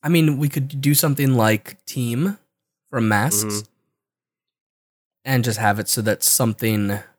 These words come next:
Speaker 1: that you have to spend something in order to do it. We could, I mean,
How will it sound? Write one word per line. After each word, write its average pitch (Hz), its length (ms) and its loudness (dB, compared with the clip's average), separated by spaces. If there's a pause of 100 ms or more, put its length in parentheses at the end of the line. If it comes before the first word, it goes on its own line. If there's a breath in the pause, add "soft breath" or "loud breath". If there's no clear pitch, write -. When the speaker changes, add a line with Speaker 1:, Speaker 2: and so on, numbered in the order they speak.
(280)
Speaker 1:
that 117 100 -4
you 110 80 4
have 107 80 0
to 120 100 -4
spend 104 440 0
something 117 340 0
in 110 140 2
order 101 200 -2
to 101 140 -8
do 101 160 -2
it. 165 220 -2 (1300)
We 131 160 0
could, 117 320 2
I 143 100 0
mean, 113 120 0